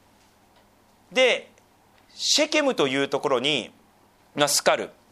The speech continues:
えー、まあ、すぐそばにある村ですが、そこにヤコブが掘ったとされる井戸があったんです。で、そこでイエス様は旅の疲れで座っておられて、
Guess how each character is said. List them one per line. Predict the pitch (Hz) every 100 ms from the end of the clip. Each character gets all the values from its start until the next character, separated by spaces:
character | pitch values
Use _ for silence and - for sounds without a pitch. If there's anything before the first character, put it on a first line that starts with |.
| _ _ _ -
え | 107 92 90 78 80
ー、 | 120
ま |
あ、 |
す | 98 107
ぐ |
そ | 98 87
ば |
に | 82
あ | 73
る | 78 _ _ _ _ _ _ _ _
村 | 113 92
で | 80
す | -
が、 | 78 _ _ _ _ _ _ -
そ | -
こ | 262 285
に | 285 208 -
ヤ | 147 175 -
コ | -
ブ | 339 294
が | 220
掘 | -
っ | 214
た | 190
と | 170
さ | 147 131
れ |
る | 123 139 -
井 | 214
戸 | 170
が | 107
あ |
っ | -
た | 80
ん |
で | 73
す。 | - -
で、 | 180
そ | 208
こ | 233 269
で | 262
イ |
エ | 277
ス | -
様 | 202 127
は | 139 135 - - - - _ _ -
旅 | 196 226
の | 226
疲 | 220 226
れ | 214
で | 160
座 | - 160 175
っ | 175
て | 170 -
お | 156
ら | 165
れ | 127
て、 | 135 135 90